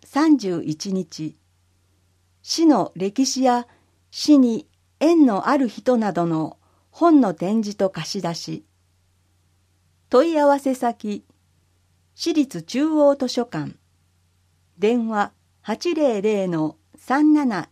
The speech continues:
一一。東図書館での催し。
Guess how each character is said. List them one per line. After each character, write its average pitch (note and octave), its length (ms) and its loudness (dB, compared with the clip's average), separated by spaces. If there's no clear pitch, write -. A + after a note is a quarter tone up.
一 G3 320 -10
一。 - 340 -18
東 D4 420 0
図 D#4+ 140 -4
書 E4 140 -2
館 G#3 300 -2
で E3+ 120 -4
の D3+ 320 -2
催 F#3 400 -4
し。 D#3 340 -10